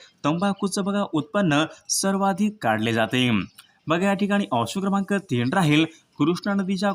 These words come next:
खोऱ्यामध्ये पहा, तंबाखूचे बघा, उत्पन्न सर्वात जास्त या ठिकाणी काढले जाते.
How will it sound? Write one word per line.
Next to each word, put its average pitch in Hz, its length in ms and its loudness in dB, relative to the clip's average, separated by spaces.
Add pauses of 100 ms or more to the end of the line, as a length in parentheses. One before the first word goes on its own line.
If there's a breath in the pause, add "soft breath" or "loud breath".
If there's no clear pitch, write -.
खोऱ्यामध्ये 190 440 0
पहा, 196 220 -2
तंबाखूचे 190 640 -2
बघा, 202 180 0
उत्पन्न 175 600 0 (280 loud breath)
सर्वात 196 460 0
जास्त 202 220 -2
या 202 60 0
ठिकाणी 202 280 -2
काढले 117 440 0
जाते. 120 440 2